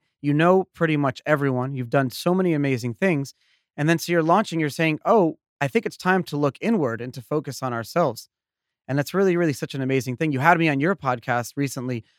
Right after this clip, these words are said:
What Makes a Man, and I was blown away. We recorded for two hours, and you gave me such an imp-, introspective thought about, about life.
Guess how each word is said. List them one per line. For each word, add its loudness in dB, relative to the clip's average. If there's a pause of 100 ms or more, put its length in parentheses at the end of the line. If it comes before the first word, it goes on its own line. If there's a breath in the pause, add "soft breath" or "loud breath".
(140)
What 2
Makes 0
a -2
Man, 0 (300)
and -2
I 4
was 6
blown 4
away. 4
We 2
recorded 0
for -6
two 0
hours, 2
and -8
you -8
gave -2
me -4
such -10
an -8
imp-, -4
introspective -4
thought 0 (580)
about, 2
about -2
life. 0